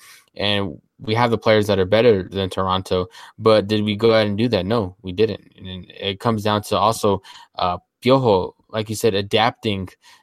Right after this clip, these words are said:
to, to these conditions. Not, not just, not just what Toronto's doing tactically, but, you know, whether it comes to the pitch, whether it comes to the weather, you know,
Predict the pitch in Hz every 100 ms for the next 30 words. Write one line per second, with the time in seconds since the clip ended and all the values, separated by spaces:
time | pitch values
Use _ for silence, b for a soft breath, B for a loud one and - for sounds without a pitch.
0 | _ - 104 101 - 101 101 95 - 98
1 | 113 - 90 98 110 95 110 123 123 117
2 | 107 117 123 120 117 104 92 _ 110 110
3 | 107 101 104 98 120 117 101 95 95 95
4 | 95 95 92 B B B 104 104 101 -
5 | 101 95 - 104 92 90 _ _ _ -
6 | 95 113 107 - 101 98 104 98 101 92
7 | 90 101 113 95 92 92 92 92